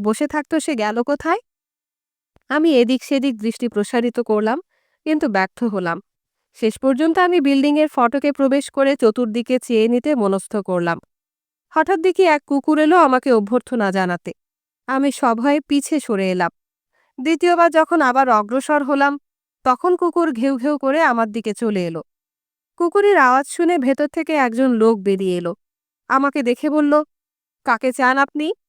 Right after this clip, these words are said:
আমি ব্যস্ত সমস্ত হয়ে বললাম, "জি, ওই যে।" "হ্যাঁ, বলুন।" "জি, ওই যে আপনাদের বিল্ডিংয়ের সামনে যে লোকটা বসে থাকতো,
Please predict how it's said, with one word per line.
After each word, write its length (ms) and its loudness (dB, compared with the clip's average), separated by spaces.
আমি 200 2
ব্যস্ত 340 -4
সমস্ত 420 -4
হয়ে 220 0
বললাম, 340 0
"জি, 260 0
ওই 200 4
যে।" 200 0
"হ্যাঁ, 160 -2
বলুন।" 320 2
"জি, 260 0
ওই 180 2
যে 120 0
আপনাদের 440 0
বিল্ডিংয়ের 480 2
সামনে 300 2
যে 140 0
লোকটা 400 0
বসে 280 -2
থাকতো, 380 -4